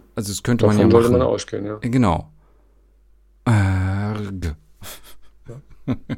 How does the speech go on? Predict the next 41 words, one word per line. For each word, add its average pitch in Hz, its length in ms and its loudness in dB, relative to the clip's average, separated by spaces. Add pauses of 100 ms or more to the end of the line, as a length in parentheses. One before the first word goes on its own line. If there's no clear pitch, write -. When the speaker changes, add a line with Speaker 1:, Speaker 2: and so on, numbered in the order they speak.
(220)
Speaker 1:
So. - 180 -18 (280)
Speaker 2:
Stattdessen, 196 260 -2
Speaker 1:
Und 139 120 4
dann 156 220 8
hat 143 120 4
Speaker 2:
äh, 151 60 -2
Speaker 1:
sie 139 120 2
natürlich 127 520 6
recht. 143 300 4 (440)
Ja, 120 160 2
also, 104 320 2 (460)
das - 140 -2
ist - 80 -4
eine 104 200 2
fünfzehn-Stunden-Sitzung, 123 1700 2 (380)
dass 107 140 -6
dann 107 220 0
irgendwann 123 420 2
da 113 140 -2
auch 101 160 -4
nichts 117 240 -2
mehr 117 140 -2
Vernünftiges 113 500 -4
bei 110 140 -4
rauskommen 113 440 -4
kann. 107 180 -4
Ja, 104 180 0
das, 104 280 -4
äh, 95 500 -8
das, 101 220 -14
Speaker 2:
Mhm. 123 260 -4 (100)
Speaker 1:
darüber 123 280 2
denken 139 360 0
wir 123 60 0
jetzt - 200 -8
auch - 200 -6
nach. 82 300 -6 (200)
Im 104 280 -2
Ernst? 113 560 0 (300)
<laughs> 156 80 4 (300)
Ich, - 180 0